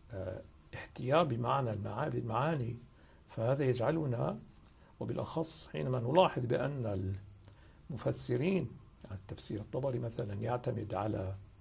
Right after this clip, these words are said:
ما كانوا يعتبروه في، في ذلك الزمان، آه، سلطة، أو بأنهم كانوا يقدرون تقدير بدون أي مرجع علمي أو قواميس، ما كانش في قواميس لسه في ذلك الزمان.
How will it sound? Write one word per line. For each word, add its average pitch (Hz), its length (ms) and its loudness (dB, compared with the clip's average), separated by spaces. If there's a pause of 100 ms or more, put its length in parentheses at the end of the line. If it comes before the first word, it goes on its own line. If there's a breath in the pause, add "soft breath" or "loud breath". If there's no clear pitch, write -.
(280 loud breath)
ما 113 200 -4
كانوا 113 300 -2 (680 loud breath)
يعتبروه 113 600 -2
في، 120 280 -4
في - 180 -6
ذلك 127 340 2
الزمان، 113 680 0
آه، 87 460 -6 (800)
سلطة، - 600 2 (280)
أو 82 220 -6 (1000 loud breath)
بأنهم 139 600 0
كانوا 160 360 4
يقدرون 151 540 2
تقدير 143 440 4
بدون 170 480 4
أي 175 240 6
مرجع 156 360 6
علمي 113 480 2
أو 120 140 -2
قواميس، 113 640 0
ما 110 60 -2
كانش 139 280 0
في 135 120 0
قواميس 123 480 -2
لسه - 200 -4
في 120 180 -4
ذلك 107 340 -2
الزمان. 95 420 -4